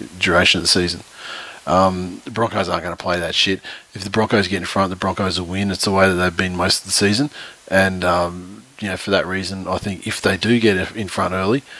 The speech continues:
that if the Cowboys do give up, like, you know, sort of twelve point lead or something early on,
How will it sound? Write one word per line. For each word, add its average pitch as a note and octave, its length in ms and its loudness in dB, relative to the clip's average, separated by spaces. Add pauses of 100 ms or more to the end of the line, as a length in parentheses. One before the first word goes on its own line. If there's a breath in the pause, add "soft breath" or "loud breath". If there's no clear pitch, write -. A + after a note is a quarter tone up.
(520 loud breath)
that F#2+ 300 2
if - 60 -2
the - 60 2
Cowboys G2+ 340 4
do A2 120 2
give G#2 160 0
up, - 160 0
like, F2 200 0
you F#2+ 60 -2
know, A#2+ 100 0
sort E2+ 160 -2
of - 80 -6
twelve F2+ 280 -2
point F2+ 220 -4
lead F#2+ 160 -4
or F#2+ 40 -4
something F#2+ 260 -4
early F#2+ 180 -2
on, A#2 120 -4